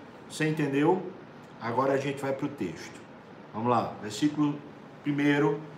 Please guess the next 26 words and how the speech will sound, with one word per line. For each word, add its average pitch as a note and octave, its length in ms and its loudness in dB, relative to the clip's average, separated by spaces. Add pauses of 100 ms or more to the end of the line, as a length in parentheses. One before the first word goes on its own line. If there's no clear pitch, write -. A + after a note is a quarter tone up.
(420)
capítulo C#3+ 400 -2
cinquenta C#3 380 0
e C3 60 4
dois B2+ 240 0
do C3 80 0
livro B2+ 240 -2
dos A#2+ 180 -4
Salmos, - 580 -4
diz: F2+ 360 -10 (720)
"Por F#3 140 4
que A#3 120 8
te A#3 140 6
glorias F#3 600 10
na E3+ 120 6
maldade, D3 840 10
ó C#3 220 8
homem D3 280 6
poderoso? B2 840 6 (720)
Pois C3+ 180 0
a D#3 80 12
bondade D#3 520 6
de D#3 140 0
Deus D3+ 360 6
dura D3 280 6
para C3+ 300 2
sempre. - 540 -6